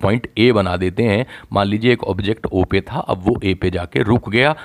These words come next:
अब आप देखेंगे, अ, डिस्टेंस भी ओए ही बनेगा और डिस्प्लेसमेंट भी ओए ही बनेगा। तो हम ये कह सकते हैं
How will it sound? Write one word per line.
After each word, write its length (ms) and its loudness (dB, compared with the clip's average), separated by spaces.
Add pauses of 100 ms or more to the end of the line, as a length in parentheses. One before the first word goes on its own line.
(160)
अब 120 2
आप 120 2
देखेंगे, 520 0 (400)
अ, 160 4
डिस्टेंस 460 0 (100)
भी 140 0 (120)
ओए 520 4
ही 180 2
बनेगा 440 2 (220)
और 160 2
डिस्प्लेसमेंट 800 0
भी 160 2 (120)
ओए 400 2
ही 380 2
बनेगा। 420 0 (220)
तो 60 0
हम 160 0
ये 120 2
कह 160 -2
सकते 300 -4
हैं 220 2